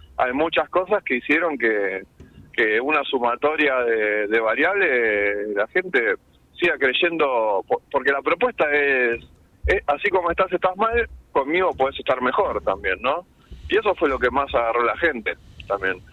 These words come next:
En contra de esto, que es el, que es la continuidad,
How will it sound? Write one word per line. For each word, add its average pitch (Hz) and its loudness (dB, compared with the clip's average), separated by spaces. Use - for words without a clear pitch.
En 131 0
contra 156 0
de 202 2
esto, 196 0
que 143 0
es 143 -4
el, 165 0
que 139 0
es 139 0
la 143 2
continuidad, 170 0